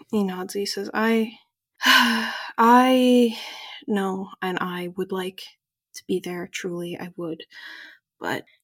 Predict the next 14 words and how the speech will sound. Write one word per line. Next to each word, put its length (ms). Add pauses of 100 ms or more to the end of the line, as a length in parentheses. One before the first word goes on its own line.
(220)
and 460
you 220
see 880 (280)
him 340
look 260
back 420
at 120
his 140
mom's, 680 (1000)
and 200
he's 220
like, 160
"I 80
can't. 460